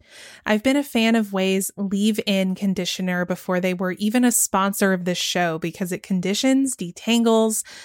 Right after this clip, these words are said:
and leaves hair smooth, shiny, and manageable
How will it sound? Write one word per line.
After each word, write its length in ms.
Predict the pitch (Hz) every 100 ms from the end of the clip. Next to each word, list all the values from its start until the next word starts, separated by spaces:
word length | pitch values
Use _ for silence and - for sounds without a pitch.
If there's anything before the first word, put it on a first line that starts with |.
| - -
and 180 | 196
leaves 300 | 196 208 220
hair 240 | - 196 190
smooth, 580 | - - 208 208 214 -
shiny, 760 | - - 185 180 180 180 175 -
and 200 | 175 170
manageable 680 | 170 165 170 175 165 160